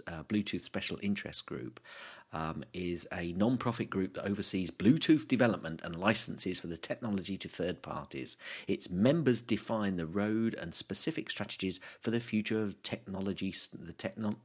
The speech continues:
technological standard. Now, um, Apple selling more and more and more and probably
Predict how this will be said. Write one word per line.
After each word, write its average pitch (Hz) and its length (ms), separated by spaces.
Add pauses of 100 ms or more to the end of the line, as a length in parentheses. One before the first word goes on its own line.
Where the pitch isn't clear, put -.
technological 101 1300 (220)
standard. 92 680 (640)
Now, 92 560 (140)
um, 87 420 (460)
Apple 107 480 (140)
selling 98 480
more 113 540
and 90 200
more 87 320
and 85 160
more 85 380
and 80 180 (220)
probably 92 500